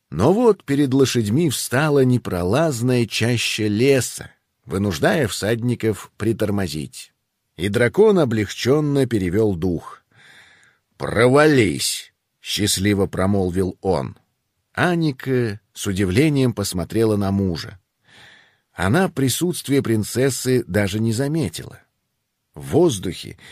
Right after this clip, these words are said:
периодически стал чувствоваться соленый запах бриза. Но дракон продолжал прокладывать маршрут, не отвлекаясь на мелочи. Вскоре на горизонте заблестела лента моря,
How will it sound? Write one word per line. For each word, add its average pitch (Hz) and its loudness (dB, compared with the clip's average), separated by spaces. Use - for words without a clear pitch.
периодически 120 0
стал 143 -2
чувствоваться 143 -2
соленый 147 2
запах 113 -2
бриза. 95 -2
Но 101 -4
дракон 147 2
продолжал 120 2
прокладывать 107 -2
маршрут, 98 -2
не 104 2
отвлекаясь 117 0
на 107 -2
мелочи. 73 -6
Вскоре 180 4
на 120 2
горизонте 104 0
заблестела 104 0
лента 101 0
моря, 95 -2